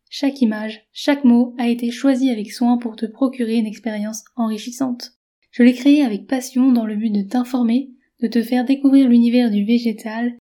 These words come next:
et de te faire réfléchir, de prendre conscience de la beauté du monde qui nous entoure. Je suis fière de te dire que ce magazine est le fruit de mon travail acharné et de ma créativité et de ma passion.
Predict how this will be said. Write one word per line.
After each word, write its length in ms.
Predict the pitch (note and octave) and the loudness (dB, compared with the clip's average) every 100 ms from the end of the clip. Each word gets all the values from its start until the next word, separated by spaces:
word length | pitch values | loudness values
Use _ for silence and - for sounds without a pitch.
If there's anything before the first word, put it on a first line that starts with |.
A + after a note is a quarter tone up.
| _ _ - | _ _ -4
et 60 | B3 | -2
de 100 | B3 | 0
te 120 | B3+ | 0
faire 260 | B3+ A#3+ | -2 -2
réfléchir, 640 | A3+ C4 B3+ A3+ - G#3+ A#3+ - _ | -2 -2 -2 -2 -4 -6 -6 -10 _
de 80 | A#3 | -4
prendre 320 | A#3+ - C#4+ | -2 2 2
conscience 460 | C#4 C4+ - B3+ A#3+ | 2 -2 0 0 0
de 80 | A3+ | -2
la 120 | G#3 | -2
beauté 300 | G#3 A#3+ B3 | -2 0 0
du 120 | A3 | -2
monde 300 | G#3+ A3+ A#3+ | -4 0 -2
qui 160 | A#3 A3+ | -2 -6
nous 180 | G#3+ G#3 | -6 -8
entoure. 460 | G#3 B3 B3 _ _ _ | -10 -10 -10 _ _ _
Je 140 | - | -4
suis 180 | A#3 B3 | -2 -2
fière 200 | A#3+ D4+ | 0 0
de 100 | B3+ | 0
te 100 | A#3+ | 0
dire 220 | A3 B3 B3 | 0 -2 -2
que 80 | G#3+ | -4
ce 120 | A3+ | -2
magazine 460 | A#3 A#3 A3 A#3 | -2 0 0 0
est 60 | G#3 | 0
le 100 | G3+ | -2
fruit 260 | G3 - A3+ | -4 -2 0
de 60 | |
mon 120 | G3+ | 0
travail 400 | G3 A#3 A3 G#3+ | -2 -6 -6 -4
acharné 540 | A#3 A#3+ A3+ G3+ G#3+ A#3 _ _ _ | -4 -2 -2 -2 -4 -10 _ _ _
et 120 | B3 | 2
de 80 | A3+ | 2
ma 160 | G#3+ G#3+ | 0 -4
créativité 880 | - A#3+ A3+ - A3+ G#3+ A#3 A3+ F4 | -4 -4 -4 -4 -4 -2 -4 -4 -4
et 140 | A3 | -4
de 100 | G#3+ | -2
ma 100 | G#3+ | -4
passion. 340 | G3+ G#3 - | -6 -12 -10